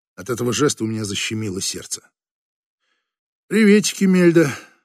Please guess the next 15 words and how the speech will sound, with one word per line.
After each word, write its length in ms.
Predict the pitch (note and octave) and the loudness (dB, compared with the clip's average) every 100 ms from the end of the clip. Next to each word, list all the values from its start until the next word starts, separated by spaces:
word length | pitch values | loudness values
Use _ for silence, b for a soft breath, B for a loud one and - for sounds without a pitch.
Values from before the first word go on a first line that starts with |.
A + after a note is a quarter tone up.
| _ _ | _ _
Я 160 | G#2+ B2 | -8 -4
одарил 340 | B2 C#3+ D3 | -2 0 0
ее 200 | C3+ C3 | 0 -2
своей 280 | - B2 A#2+ | -2 -2 0
лучшей 400 | A#2 C3 - B2 | 0 -2 -4 -2
улыбкой, 400 | B2 C#3+ - A#2 | 0 -2 -4 -4
напоминая 560 | G#2+ G#2+ A2+ A#2+ A#2+ | -4 -6 -6 -4 -4
о 40 | A2 | -6
былой 380 | G#2 A2 B2 A2 | -4 -2 0 -2
доброй 400 | G2+ F#2+ G2 G2+ | -4 -8 -8 -10
дружбе. 400 | F2+ D#2+ - _ _ _ _ _ _ _ _ _ _ _ | -10 -16 -20 _ _ _ _ _ _ _ _ _ _ _
Эмельда 340 | - F3+ G#3+ F3+ | -2 2 4 4
мне 140 | F3 | 2
всегда 280 | - C#3+ E3 | 0 -4 -4
нравилась. 540 | D#3+ E3 D3+ A2 - | -2 0 0 -2 -8